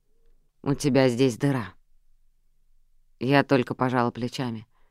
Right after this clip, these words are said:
Она появилась еще до того, как я заселилась. «Номер шестьсот пять», — сказал администратор, протягивая мне ключ-карту. Пройдя по длинному узкому коридору и открыв дверь,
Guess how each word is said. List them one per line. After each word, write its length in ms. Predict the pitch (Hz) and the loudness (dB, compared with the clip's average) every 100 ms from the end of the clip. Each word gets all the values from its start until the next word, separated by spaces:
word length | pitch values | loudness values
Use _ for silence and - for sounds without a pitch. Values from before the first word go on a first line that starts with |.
| _ - | _ 0
Она 180 | 143 143 | 4 6
появилась 500 | 147 131 139 139 135 | 6 4 4 2 0
еще 240 | 123 139 | -4 -4
до 120 | 120 | -2
того, 260 | 131 123 131 | 0 0 0
как 200 | 127 120 | -4 -6
я 100 | 113 | -6
заселилась. 720 | 117 - 123 110 98 - - _ _ _ _ _ _ _ _ _ _ | -6 -8 -8 -8 -12 -18 -20 _ _ _ _ _ _ _ _ _ _
«Номер 480 | - 170 190 202 196 | 4 8 10 10 8
шестьсот 440 | - 196 - 196 - | 6 0 2 0 2
пять», — 440 | 170 135 - - _ _ _ _ _ | 2 2 -2 -20 _ _ _ _ _
сказал 400 | - 143 127 127 | -4 0 2 2
администратор, 720 | 113 131 127 - 160 160 - | 2 0 -2 -4 -6 -4 -6
протягивая 580 | 120 117 131 120 117 117 | -6 -4 -2 -2 -2 -2
мне 160 | 117 | -2
ключ-карту. 720 | - 123 107 - 110 - - - _ _ _ _ _ _ _ _ _ _ _ _ _ | -4 -6 -6 -8 -10 -12 -20 -20 _ _ _ _ _ _ _ _ _ _ _ _ _
Пройдя 340 | 156 156 180 | 4 6 8
по 140 | 170 160 | 6 6
длинному 420 | 156 170 151 147 | 6 4 4 4
узкому 320 | 139 - 139 | 2 0 -2
коридору 520 | 131 139 120 160 151 123 | 0 0 2 2 4 4
и 40 | |
открыв 380 | 123 - 135 113 | 2 0 -2 0
дверь, 340 | 127 180 156 | 0 0 -2